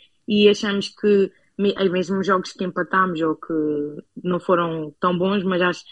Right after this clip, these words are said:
achamos que elas estiveram bastante bem e que, o, por exemplo, um dos, nos Países Baixos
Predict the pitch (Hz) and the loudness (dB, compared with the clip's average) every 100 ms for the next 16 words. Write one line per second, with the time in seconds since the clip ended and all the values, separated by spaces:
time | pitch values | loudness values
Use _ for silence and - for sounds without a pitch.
0 | - - 190 202 202 202 196 190 196 185 | -10 -6 -2 0 0 2 2 2 0 2
1 | 175 170 165 _ _ 196 202 - 202 202 | -2 -4 -10 _ _ 0 0 2 0 0
2 | 170 170 214 - 185 165 - 170 170 - | 0 0 0 0 -4 -2 2 2 2 0
3 | 180 156 180 180 165 175 170 175 160 156 | -2 0 -2 -2 -6 -6 -2 -2 -4 -6
4 | - 175 160 185 170 170 | 0 0 2 0 0 -4